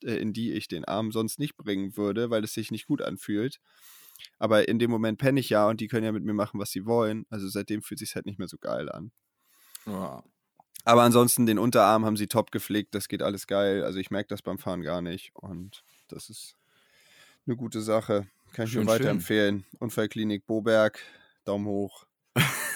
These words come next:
Speaker 1: Wobei
Speaker 2: Good
Speaker 1: meine,
Speaker 2: job,
Speaker 1: da gibt's
Speaker 2: Boys.
Speaker 1: keine Einzelbetten und ich hab halt so eine Zusatzversicherung mit Einzelbetten und ich war halt, das war das erste Mal für mich, dass andere Leute bei mir mit im Zimmer gepennt haben und den einen Tag waren wir sogar kurz zu dritt.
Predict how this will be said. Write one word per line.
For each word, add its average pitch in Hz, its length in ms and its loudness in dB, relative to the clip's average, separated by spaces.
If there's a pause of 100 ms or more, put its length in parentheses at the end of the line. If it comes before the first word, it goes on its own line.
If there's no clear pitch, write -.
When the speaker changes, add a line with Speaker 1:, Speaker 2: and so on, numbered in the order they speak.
(100)
Speaker 1:
Wobei 120 360 8
Speaker 2:
Good 120 40 6
Speaker 1:
meine, 117 280 8
Speaker 2:
job, 107 180 6
Speaker 1:
da 113 100 4
gibt's - 200 0
Speaker 2:
Boys. - 20 -8
Speaker 1:
keine 131 260 8
Einzelbetten 156 880 6 (320)
und 117 540 2
ich - 120 -8
hab 110 120 -2
halt 107 140 2
so 107 60 -4
eine 104 120 -2
Zusatzversicherung 113 680 -4
mit - 140 -6
Einzelbetten 101 560 -2
und 92 100 -4
ich - 140 -10
war 92 120 -4
halt, 90 220 -6 (1000)
das 95 140 -4
war 107 80 8
das 110 80 4
erste 131 360 6
Mal 107 260 8
für 117 120 0
mich, 104 200 4
dass 98 160 0
andere 107 280 0
Leute 101 240 4
bei 101 100 2
mir 98 140 2
mit 98 160 -2
im 82 80 -8
Zimmer 113 320 2
gepennt 107 380 -4
haben 104 240 2
und 95 100 -4
den 92 100 -4
einen 95 180 -2
Tag 98 160 -12
waren 92 140 -2
wir 90 80 -6
sogar 90 180 -4
kurz - 240 -10
zu 90 120 -8
dritt. 98 320 -8